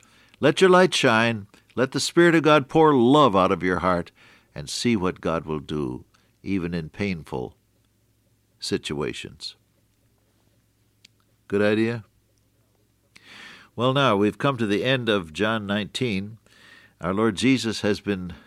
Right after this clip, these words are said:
his body has been laid tenderly in Joseph's new tomb there in the garden,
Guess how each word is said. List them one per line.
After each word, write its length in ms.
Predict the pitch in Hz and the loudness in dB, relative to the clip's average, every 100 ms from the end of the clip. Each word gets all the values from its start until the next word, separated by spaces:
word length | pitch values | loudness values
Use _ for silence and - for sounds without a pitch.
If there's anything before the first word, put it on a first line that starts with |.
| - | -10
his 160 | 87 | -10
body 320 | 76 104 104 92 | -6 -4 -4 -4
has 180 | 90 | -4
been 240 | 87 90 87 | -4 -6 -2
laid 380 | 107 110 101 98 _ _ _ _ | 0 0 -2 -8 _ _ _ _
tenderly 480 | - 120 113 98 104 | -8 -4 -2 0 -2
in 160 | 95 90 | -2 -4
Joseph's 720 | 92 104 101 98 - - - - | -2 -2 0 -6 -6 -14 -14 -14
new 220 | 78 104 | -6 -6
tomb 400 | 104 - 107 104 | -6 -4 -4 -4
there 180 | 85 90 | -2 -2
in 100 | 95 | -2
the 80 | 92 | -4
garden, 460 | 87 82 82 98 | -4 -2 -4 -10